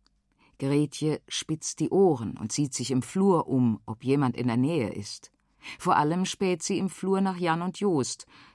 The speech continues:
die auf gar keinen Fall wissen dürfen, warum sie wieder nach oben zum Dachboden schleicht. Unten, vor der ersten Treppenstufe, zieht sie ihre Turnschuhe aus und hofft, dass sie nicht stolpert, ausrutscht oder hinfällt,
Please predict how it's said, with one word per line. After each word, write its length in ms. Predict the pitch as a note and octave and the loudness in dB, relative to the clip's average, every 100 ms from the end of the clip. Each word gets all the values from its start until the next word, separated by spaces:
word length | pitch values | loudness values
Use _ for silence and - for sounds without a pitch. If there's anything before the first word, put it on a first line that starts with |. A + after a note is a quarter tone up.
| - | -4
die 160 | B2+ | 0
auf 220 | F2+ A#2 - | 2 0 6
gar 200 | G3 D#3+ | 6 6
keinen 360 | - A2 G#2+ | 2 0 0
Fall 360 | - D#3 A#2 G#2 | 2 2 2 0
wissen 300 | D#3+ C#3+ A#2+ | -2 0 0
dürfen, 460 | B2 A2 - G#2+ | 0 -2 -2 -2
warum 340 | C3 B2 D#3+ D3 | 0 2 4 4
sie 200 | A#2+ G#2 | 2 0
wieder 220 | B2 A2 | 0 2
nach 160 | G#2 - | 0 0
oben 380 | D3+ C3 G#2 | 2 2 -2
zum 220 | - A#2 A2 | -4 -2 0
Dachboden 520 | C#3+ - A2+ F#2+ G2 | -2 -2 -6 -4 -6
schleicht. 580 | - B2 D2+ - - _ _ _ _ _ _ _ _ - - - _ _ _ | -4 -4 -6 -12 -20 _ _ _ _ _ _ _ _ -20 -20 -20 _ _ _
Unten, 640 | - C4 D#4+ - C#3+ G#2+ - _ | 6 8 8 4 -2 -2 -8 _
vor 200 | - C#3 | -2 0
der 160 | B2 - | 2 4
ersten 420 | A#3 - - C3 | 4 2 -2 -4
Treppenstufe, 840 | - G3+ C#3 A#2+ - A2+ - F3+ - _ _ _ - | -2 -4 -2 -4 -6 -8 -4 -6 -6 _ _ _ -4
zieht 320 | - A3+ - | 2 4 2
sie 100 | A3 | -2
ihre 260 | G3+ G3+ | 0 -2
Turnschuhe 720 | - G#3+ G3+ D#3 - B2 A#2+ - | 0 0 2 0 -2 -2 -2 0
aus 360 | C3+ C#3 - - | 0 0 -6 -2
und 220 | D3+ - | -2 0
hofft, 260 | F3+ - - | 0 -2 -8
dass 160 | - D#3+ | -8 -2
sie 120 | F3 | -2
nicht 260 | F3 - | -2 -6
stolpert, 640 | - - G#3 F#3 A#2+ G2 - - | -4 4 6 6 2 -4 -6 0
ausrutscht 800 | D3 E3 - - F#2+ - - - | 4 4 0 -6 -10 -10 -12 -6
oder 160 | A#2 | -4
hinfällt, 680 | A2+ G3 E3+ - F2+ - | 0 2 2 -2 -10 -12